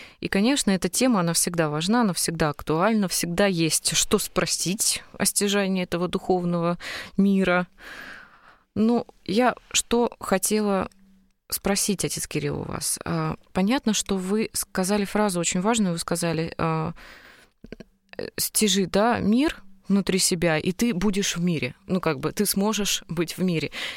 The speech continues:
И ведь это очень важно для любого человека, для любого христианина, для семейного, для светского, для монашествующего. «Стяжи дух мирен, э, и тысячи вокруг тебя спасутся». Но, тем не менее, отец Кирилл, вот лично для меня здесь огромный внутренний вопрос.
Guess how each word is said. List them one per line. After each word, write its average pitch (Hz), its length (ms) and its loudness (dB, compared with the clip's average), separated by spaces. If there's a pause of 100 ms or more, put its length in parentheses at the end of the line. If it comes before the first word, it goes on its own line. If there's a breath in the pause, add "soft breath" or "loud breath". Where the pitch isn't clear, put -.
(160 loud breath)
И 190 260 0
ведь 190 220 -2
это 208 160 0
очень 202 260 0
важно 214 480 2
для 170 180 0
любого 196 360 2
человека, 170 440 -2
для 160 140 0
любого 160 340 0
христианина, 165 880 -2
для 156 140 -6
семейного, 190 640 0
для 143 120 -6
светского, 175 520 -2
для 156 120 -6
монашествующего. 170 1000 -2 (280 loud breath)
«Стяжи 202 440 2
дух 170 260 -2
мирен, 247 380 2 (260 loud breath)
э, 147 540 -2
и - 20 -4
тысячи 190 460 -2
вокруг 165 280 -4
тебя 160 220 0
спасутся». - 500 0
Но, 156 140 0
тем 233 220 2
не 226 80 4
менее, 247 260 4
отец 196 220 -4
Кирилл, 190 180 -2
вот 170 140 -6
лично 196 260 0
для 190 120 2
меня 208 280 2
здесь 190 260 0
огромный 202 680 2
внутренний 170 600 -2
вопрос. - 560 -2